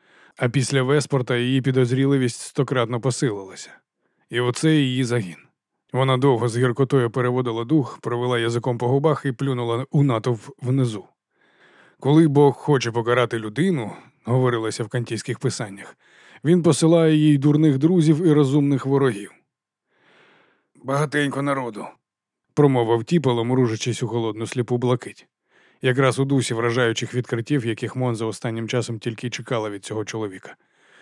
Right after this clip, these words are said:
«Жах, як багато!» «Так». Очі Любчика пробігли натовпом,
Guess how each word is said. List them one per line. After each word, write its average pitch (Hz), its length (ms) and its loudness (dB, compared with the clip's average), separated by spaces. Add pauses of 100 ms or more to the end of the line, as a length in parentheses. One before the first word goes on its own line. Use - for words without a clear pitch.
(280)
«Жах, 139 360 2
як 123 160 0
багато!» 110 460 -2 (1040)
«Так». 123 540 -2 (300)
Очі 131 260 0
Любчика 135 380 2
пробігли 120 480 -2
натовпом, 123 540 -2